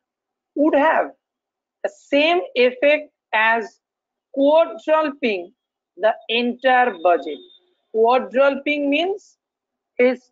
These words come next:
just multiply by four the entire budget. Even here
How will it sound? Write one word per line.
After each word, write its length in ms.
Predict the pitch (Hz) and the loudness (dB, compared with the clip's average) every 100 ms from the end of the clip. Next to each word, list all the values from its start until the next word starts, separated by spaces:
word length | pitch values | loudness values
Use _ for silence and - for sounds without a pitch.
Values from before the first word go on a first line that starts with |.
| - | -4
just 380 | 311 349 - _ _ _ - | -2 -2 -4 _ _ _ -12
multiply 840 | 214 220 226 240 269 269 - 269 269 | -4 0 0 0 -4 -4 0 0 2
by 240 | 247 247 - | 0 -2 -4
four 260 | - 175 143 _ - | -2 -2 -4 _ -8
the 100 | 254 | -4
entire 640 | 254 247 240 262 254 214 160 | -2 -2 0 0 2 0 0
budget. 340 | 160 139 _ _ _ _ _ _ _ _ _ _ _ _ _ _ _ _ _ _ _ - | 0 -2 _ _ _ _ _ _ _ _ _ _ _ _ _ _ _ _ _ _ _ -8
Even 640 | 302 320 359 269 170 196 269 _ _ _ _ _ _ _ _ _ _ | -2 0 0 -2 -4 -8 -18 _ _ _ _ _ _ _ _ _ _
here 500 | - 220 277 330 | -6 0 2 2